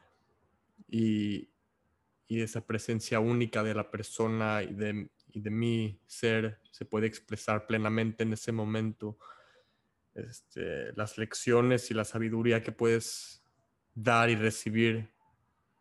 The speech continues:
en un momento de presencia es invaluable, es infinita. Tratar de, de, de intercambiar opiniones que, o pensamientos o ideas que nos hagan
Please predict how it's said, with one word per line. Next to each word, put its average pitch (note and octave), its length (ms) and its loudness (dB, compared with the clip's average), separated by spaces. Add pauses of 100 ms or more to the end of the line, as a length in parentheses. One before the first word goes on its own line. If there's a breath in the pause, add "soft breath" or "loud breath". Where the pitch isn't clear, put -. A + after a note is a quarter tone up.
(280)
en A#2 80 -2
un B2 100 4
momento A#2+ 380 6
de A#2 80 8
presencia A2+ 760 0
es - 440 -6 (140)
invaluable, A2 640 2
es G#2+ 120 -6
infinita. A2 800 -4 (1120)
Tratar A2+ 320 2
de, A#2 240 4
de, G#2 420 -2
de - 340 -4 (760)
intercambiar A#2 800 0 (160)
opiniones A#2 920 0
que, G2+ 480 -6 (800)
o A2+ 160 -6
pensamientos A#2 800 0
o A2+ 40 -4
ideas A2+ 320 0
que A#2+ 140 0
nos A2+ 300 -4
hagan A#2 400 0